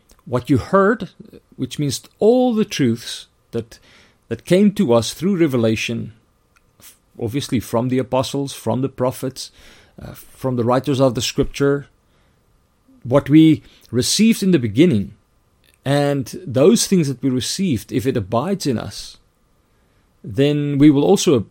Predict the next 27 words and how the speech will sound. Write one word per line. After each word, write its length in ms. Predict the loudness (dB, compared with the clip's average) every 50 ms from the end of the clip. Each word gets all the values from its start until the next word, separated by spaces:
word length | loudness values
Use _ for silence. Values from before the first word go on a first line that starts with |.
| _
obviously 420 | -4 -2 -2 -2 -4 -4 -2 -2 0
abide 420 | 0 0 0 0 0 0 -2 -4 -8
in 400 | -8 -6 -6 -4 -4 -6 -6 -6
the 80 | -6
Son, 400 | -6 -6 -4 -4 -4 -2 -2 -2
because 500 | -4 -4 -4 -4 -4 -2 -2 -4 -4 -8 -14 -18 -20 -20 _ _ _ -8
those 380 | -2 0 2 2 2 0 0
things 340 | -2 -4 -4 -2 -2 -4 -6
all 560 | -4 0 2 2 4 4 4 4 2 0 -2 -6 _ _ _ _ _ _ _ _ _ -8
point 420 | -4 -2 0 0 -2 -2 -6 -8 -6
towards 680 | -4 -4 -2 0 0 0 0 -2 -4 -6 -10 -12 -12 -14 _ _ -14 -10
Jesus 480 | -6 -4 -2 -2 -4 -4 -6 -8 -10
Christ, 640 | -10 -8 -8 -8 -8 -8 -10 -12 -16 -20 -20 _ -20 _ _
the 80 | -12 -12
Son 240 | -10 -8 -6 -6 -6
of 160 | -6 -8 -8
God. 300 | -8 -8 -8 -10 -12 -16 _ _ _ _ _ _ _ _ _ _ _ _ _ _ _ _ _ _ _ _ _ _ _ -20 -18
Okay. 360 | -12 -8 -8 -8 -8 -10 -14 _ _ _ _ _ _ _ _ _ -20 -20 _ _ _ _ _ _ _ -2
And 260 | 0 0 0 -2 -6 _ _
what 300 | -4 0 0 0 0 0
we 100 | -2 -2
can 340 | 0 2 2 2 2 0 -2
be 340 | -6 -6 -2 -2 0 0 0
assured 600 | -2 -2 -2 -2 -4 0 2 2 4 4 4 2
of 420 | 0 -2 -6 -10 -14 -20 -20 _ -16 -16 -16 -16 _ _ _ _ _ _ _ _ _ _ _ _ -2
is 300 | 0 2 2 2 2 0
that 280 | 0 -2 -2 -2 -6